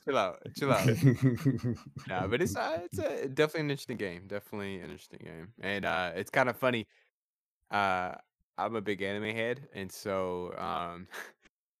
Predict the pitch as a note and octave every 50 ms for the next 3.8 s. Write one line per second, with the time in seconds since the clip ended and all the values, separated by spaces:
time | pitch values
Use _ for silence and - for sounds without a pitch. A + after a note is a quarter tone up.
0 | _ _ - G2+ G#2 G2+ G#2 F2+ A2+ A#2 A2+ G#2+ G2+ G#2 A2 A2+ A#2 G#2+ G2 F#2+
1 | F#2+ - - - G2+ G2 G2 G2+ G2+ G2+ G2 F2+ F#2+ F#2 F#2 F2+ F2+ E2+ F#2+ G2+
2 | G2+ F2 - - - G#2+ G#2 G#2 - - F#2 F2 F2 F2 E2+ F2+ F2+ - F#2 F2
3 | - F#2 E2+ - F2+ F2 E2 - G2 G2+ F2 D#2 F2 F2 F2+ -